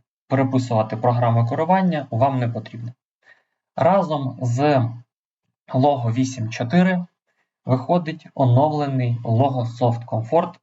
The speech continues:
версії вісім чотири. В ньому з'являється новий функціонал. І, е, якщо ви по-, ро-,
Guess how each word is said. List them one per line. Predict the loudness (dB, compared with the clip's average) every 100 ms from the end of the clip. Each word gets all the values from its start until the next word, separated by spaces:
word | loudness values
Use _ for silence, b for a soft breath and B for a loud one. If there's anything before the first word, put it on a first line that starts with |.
| _ _
версії | 0 0 0 -4 -4 -4 -4 -4
вісім | -2 0 -2 -4
чотири. | -6 -6 -8 -10 _ _ _ _ _ _ 0
В |
ньому | 0 2
з'являється | 2 2 4 2 2 -2 0
новий | 2 2 0
функціонал. | -2 -2 0 0 4 2 2 -4 _ _ _ _ _ _ _ _ _ _ _ _
І, | 2 4
е, | 2 -6 _ -18 -4 2 4
якщо | 4 2 0 2 2 0 -8
ви | -6 -2 2 2
по-, | 0
ро-, | -4 -4 0 0 0